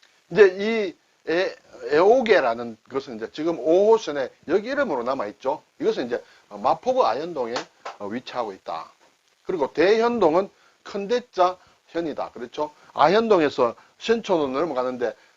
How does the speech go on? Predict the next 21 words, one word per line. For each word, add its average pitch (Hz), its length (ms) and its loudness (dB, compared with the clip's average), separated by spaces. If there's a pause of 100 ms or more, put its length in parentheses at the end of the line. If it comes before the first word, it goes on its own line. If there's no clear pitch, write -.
어, 104 120 -10
고개가 135 400 0 (180)
좀 123 180 -10
큽니다. 156 520 -6
그렇죠? 107 300 -10
그것이 135 340 -6
이제 95 140 -12
대현이다. 110 800 -6
그래서 117 260 -16
대현동이다. 104 640 -12 (1160)
이제 123 80 -12
신촌동. 147 680 -4 (140)
네, 90 220 -18
신촌은 139 400 -6
뭐 110 140 -6 (340)
대한민국에서 123 720 -2 (220)
모르는 135 300 0
사람이 135 260 0
없을 120 260 -2
정도로, 101 380 -6 (260)
어, 95 300 -12